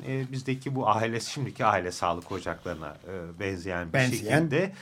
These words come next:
Speaker 1: ayakta tedavi yapan, e, ilaç tedarik eden, ücretsiz bir şekilde ilaçları tedarik ediyoruz tabii ki, e, bir alan. E, tabii, e, aynı zamanda bu, e, dediğim gibi yak yüz on bin kişi, e, iki bin, e,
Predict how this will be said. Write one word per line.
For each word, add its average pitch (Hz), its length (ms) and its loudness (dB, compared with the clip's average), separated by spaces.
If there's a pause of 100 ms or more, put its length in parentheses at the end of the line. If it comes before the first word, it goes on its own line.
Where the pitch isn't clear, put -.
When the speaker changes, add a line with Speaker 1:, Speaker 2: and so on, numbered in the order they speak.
(320)
Speaker 1:
ayakta 147 380 4
tedavi 147 420 2
yapan, 143 480 0
e, 143 160 -6
ilaç 143 560 6
tedarik 104 540 2
eden, 98 280 -2
ücretsiz 107 520 -6
bir 98 60 -10
şekilde 95 440 -8
ilaçları 90 440 -4
tedarik 80 520 -6
ediyoruz 76 480 -14
tabii 82 280 -10
ki, 170 300 -8 (440)
e, 143 420 0
bir 175 260 2
alan. 151 340 6 (460)
E, 135 200 -2
tabii, 175 280 2
e, 143 500 0
aynı 160 200 4
zamanda 143 720 2
bu, 180 260 -2
e, 143 540 -2
dediğim 151 320 -4
gibi 110 160 -4
yak 110 300 0
yüz 127 220 -2
on 147 240 0
bin 104 140 -6
kişi, 110 400 -6
e, 104 680 -6
iki 107 480 -12
bin, 113 120 -6
e, 110 340 -12